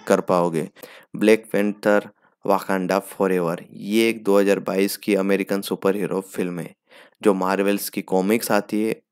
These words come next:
उसमें जो एक किरदार है ब्लैक पैंथर, उसी के ऊपर इस फिल्म की कहानी सेट की हुई है। वैसे फिल्म को प्रोड्यूस भी मार्वल स्टूडियो ने ही किया हुआ है, जहाँ पे इस फिल्म को डिस्ट्रीब्यूट करवाया हुआ है वॉल्ट डिज्नी स्टूडियो मोशन पिक्चर्स ने।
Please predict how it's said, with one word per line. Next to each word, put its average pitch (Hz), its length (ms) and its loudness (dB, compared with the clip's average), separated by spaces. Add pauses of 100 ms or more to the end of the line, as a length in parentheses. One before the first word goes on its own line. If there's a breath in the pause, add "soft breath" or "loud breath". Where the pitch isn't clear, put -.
(140)
उसमें 107 460 -4
जो 110 100 0
एक 107 140 -2
किरदार 101 500 2
है 104 80 0
ब्लैक 98 320 -2
पैंथर, 98 400 -2 (340)
उसी 117 240 -6
के - 140 -2
ऊपर 101 200 0
इस 101 140 -6
फिल्म 95 160 -6
की 95 140 -12
कहानी 92 380 -6
सेट - 420 -6
की - 120 -8
हुई 87 320 -4
है। - 120 -10 (580 loud breath)
वैसे 107 240 2
फिल्म 110 260 -4
को 107 140 -2
प्रोड्यूस 107 400 2
भी 113 80 2
मार्वल 98 360 0
स्टूडियो 95 400 -2
ने 95 100 -4
ही 110 100 -2
किया 104 240 -2
हुआ 101 320 0
है, 98 180 -6 (440 loud breath)
जहाँ 110 240 2
पे 113 120 -2
इस 107 100 -4
फिल्म 107 200 -4
को 110 120 2
डिस्ट्रीब्यूट 104 400 0
करवाया 98 400 4
हुआ 95 120 4
है 92 60 2
वॉल्ट 101 300 4
डिज्नी 98 320 -2
स्टूडियो 104 500 2
मोशन 95 400 -4
पिक्चर्स 92 520 -6
ने। 85 100 -8